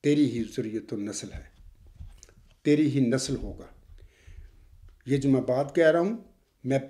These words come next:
پکی بات کہہ رہا ہوں، اور میں ممبر رسول سم پر کھڑا ہو کر کہہ رہا ہوں کہ میں اس کا ذمہ دار ہوں گا کہ اگر قادیانی نام نہاد خلیفے یا یہ علماء جو ہیں آئے دن پروگرام کرتے پھرتے ہیں،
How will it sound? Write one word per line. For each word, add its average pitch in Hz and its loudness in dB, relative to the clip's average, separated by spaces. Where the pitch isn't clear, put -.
پکی 208 0
بات 127 0
کہہ 107 -4
رہا 98 -12
ہوں، 95 -14
اور 127 -8
میں 131 0
ممبر 135 0
رسول 139 0
سم 131 -8
پر 127 -6
کھڑا 131 -2
ہو 120 -2
کر 113 -6
کہہ 120 -2
رہا 117 0
ہوں 135 -4
کہ 131 -6
میں 117 -2
اس 117 -8
کا 123 -2
ذمہ 117 -2
دار 117 -2
ہوں 110 -2
گا 104 -10
کہ - -12
اگر 170 2
قادیانی 139 2
نام 135 2
نہاد 123 2
خلیفے 127 -4
یا 117 -2
یہ 120 -6
علماء 127 0
جو 123 0
ہیں 107 -6
آئے 120 -10
دن 131 0
پروگرام 120 -4
کرتے 120 -4
پھرتے 120 -8
ہیں، 117 -4